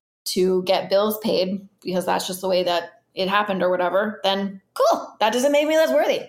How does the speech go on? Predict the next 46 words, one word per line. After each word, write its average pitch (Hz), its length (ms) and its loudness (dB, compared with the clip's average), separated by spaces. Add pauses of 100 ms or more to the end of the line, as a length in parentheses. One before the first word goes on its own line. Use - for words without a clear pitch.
So 233 420 2
it's, 240 340 -4 (320)
to 240 80 0
me, 254 160 4
that's 233 280 0
still 220 300 2
a 190 140 2
worth 185 280 0
thing. - 200 -4
I'm 175 220 -10 (120)
putting 233 380 0
my 208 140 0
worth 196 260 -2
on 190 140 -2
this 185 200 -4
thing. 185 380 -4 (300)
So - 180 -2
I 185 100 0
can't 226 360 0
do 220 120 0
that 185 180 0
thing 196 160 -2
'cause 202 100 -2
that 190 120 2
will 180 120 2
prove 190 240 -4
I'm 185 140 0
not 175 200 -2
worthy. 180 420 0 (200)
And 196 220 2
that 214 260 2
is 202 180 0
ego 180 580 -2 (400)
coming 208 360 0
up - 140 -2
to - 100 -8
protect 202 380 -2
you 190 60 -2
and 185 120 -4
say, 175 220 -4
"Come 214 280 0
back 202 220 0
here, 185 380 -2
come 214 320 0
in 208 100 0
these, 196 220 -2